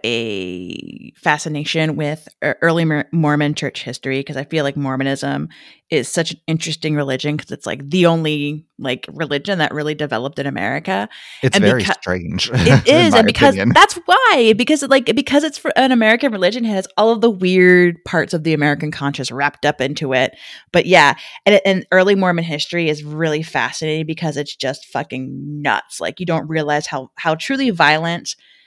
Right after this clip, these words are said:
Speaker 1: um, the westward expansion in America was
Speaker 2: Oh, yeah.
Speaker 1: until you learn more about, like, th-, how the Mormons were basically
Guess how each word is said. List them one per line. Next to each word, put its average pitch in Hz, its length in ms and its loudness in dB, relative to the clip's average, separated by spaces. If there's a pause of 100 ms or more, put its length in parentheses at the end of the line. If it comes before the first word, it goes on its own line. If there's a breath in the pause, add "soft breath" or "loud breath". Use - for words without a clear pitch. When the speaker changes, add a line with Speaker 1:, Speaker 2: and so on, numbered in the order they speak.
(260 soft breath)
Speaker 1:
um, 147 460 0 (420)
the 156 440 -4
westward 160 400 -4
expansion 151 760 -2
in 151 100 -8
America 135 340 -2
was 160 260 4
Speaker 2:
Oh, - 60 -2
yeah. 117 140 2
Speaker 1:
until 156 120 2
you 156 160 2
learn 147 160 0
more 120 200 0
about, 95 300 2
like, 92 200 0 (640)
th-, 160 120 -10
how 151 140 4
the 147 140 -2
Mormons 147 520 -2
were 147 60 -4
basically 139 460 -4